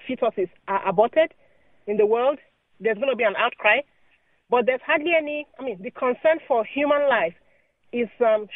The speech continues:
shockingly, um, not as serious as the concern for animal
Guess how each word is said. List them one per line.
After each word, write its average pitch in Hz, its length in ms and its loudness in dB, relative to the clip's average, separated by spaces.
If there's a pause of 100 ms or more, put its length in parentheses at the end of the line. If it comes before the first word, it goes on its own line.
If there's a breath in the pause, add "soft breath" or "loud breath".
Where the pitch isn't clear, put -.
shockingly, 302 600 0 (260 soft breath)
um, 202 420 -2 (360)
not 277 200 2
as 220 140 -2 (160)
serious 269 400 0
as 202 180 -2
the 214 80 -6
concern 226 480 -2
for - 160 2
animal 233 440 2